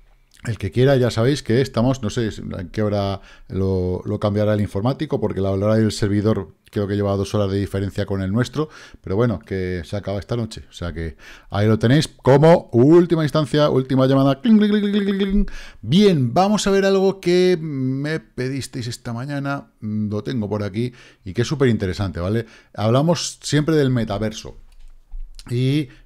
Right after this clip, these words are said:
eh, yo creo que Apple está más, mucho más acertado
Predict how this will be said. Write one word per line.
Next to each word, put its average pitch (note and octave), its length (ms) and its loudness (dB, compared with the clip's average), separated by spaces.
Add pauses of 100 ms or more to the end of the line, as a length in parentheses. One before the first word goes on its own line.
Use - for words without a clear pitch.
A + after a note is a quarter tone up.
(120)
eh, G#2 640 -4 (960)
yo B2 200 4
creo D3 280 4
que B2+ 260 4 (400)
Apple C3+ 540 2 (140)
está - 300 -4
más, C3 200 0
mucho C3 260 0
más A2 180 0
acertado A#2 580 2